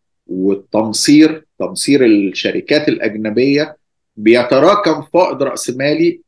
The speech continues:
القطاع الخاص ما بيستوعبوش، فبيبقى ده فائض رأسمالي عند الدولة. في، في تصوري وفي تصور ال-، يعني، دارسين كتير من اللي اشتغلوا على الفترة دي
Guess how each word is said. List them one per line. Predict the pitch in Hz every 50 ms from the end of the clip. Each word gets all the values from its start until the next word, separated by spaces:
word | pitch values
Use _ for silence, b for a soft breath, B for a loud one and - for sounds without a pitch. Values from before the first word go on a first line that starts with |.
| -
القطاع | - 110 107 - - 117 - 135 143
الخاص | 147 131 - 151 147 - - 135
ما | 120 110
بيستوعبوش، | 104 104 107 - - - 113 110 104 104 107 135 160 156 -
فبيبقى | - 113 - 123 131 131 - 113
ده | 113 127 120 -
فائض | 151 147 127 120 113 120
رأسمالي | 113 - - - - 127 131 139 135
عند | 123 123 113 104
الدولة. | 107 113 117 135 147 165 165 170 185 180 B B B B B B _ _ _ _
في، | - 139 135 - - _
في | - - 131
تصوري | 127 - 127 120 - 151 127 131 139 156 175 170 160
وفي | 147 127 - -
تصور | - 107 - - 151 147 151 147 135 120 - - - _ _ _ _ _ -
ال-، | - 104 95 82 82 _ _
يعني، | - 104 95 82 82 - 90 87 85 _ _ _ _ _ _ _ _ _ _ _ _ _ _ _ _ _ _ _ _ _ _ _ _ _ -
دارسين | 101 107 113 110 110 117 113 - - 139 143 147 143
كتير | - - - - - - 135 151 147
من | 143 127 117 107
اللي | 101 98
اشتغلوا | 98 - - - 123 120 123 113 113 101
على | 95 92
الفترة | - - 120 131 131 - 113 95
دي | 92 98 120 147 190 - -